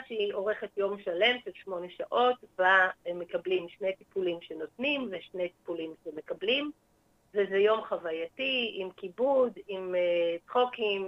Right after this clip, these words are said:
עם, אה, אה, אווירה מאוד מיוחדת. בסוף היום מקבלים חוברת עבודה, חוב-, אה, תעודה, אה, ולמחרת היום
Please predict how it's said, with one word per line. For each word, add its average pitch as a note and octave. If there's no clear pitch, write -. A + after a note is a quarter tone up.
עם, F#3
אה, F3
אה, F3+
אווירה G3
מאוד F#3
מיוחדת. B3
בסוף A3
היום G#3
מקבלים G3
חוברת F3
עבודה, A#3
חוב-, F3+
אה, F3
תעודה, F#3+
אה, E3+
ולמחרת F#3+
היום C#4+